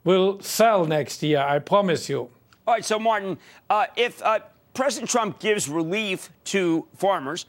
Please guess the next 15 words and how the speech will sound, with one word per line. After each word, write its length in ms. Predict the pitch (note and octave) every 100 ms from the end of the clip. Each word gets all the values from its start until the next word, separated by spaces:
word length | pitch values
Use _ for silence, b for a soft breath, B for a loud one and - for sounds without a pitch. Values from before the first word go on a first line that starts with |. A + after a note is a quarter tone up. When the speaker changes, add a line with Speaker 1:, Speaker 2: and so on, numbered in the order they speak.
| -
Speaker 2:
I 100 | F#3+
mean, 220 | G#3 F3+
really 380 | F#3+ G#3+ G#3 F#3+
just, 500 | - D#3 D3 - - b b b _ _
I'm 160 | G4+ G4
talking 240 | C4 D3
about 220 | G3+ F#3 -
distributions 640 | F#3+ - C#3+ D#3 - F3+
from 200 | D#3+ C3
the, 160 | C#3
uh, 100 | B2+
Treasury 420 | A#2+ - C3+ D3 B3
to 140 | C#3
the 60 | -
farmers. 340 | - E2+ -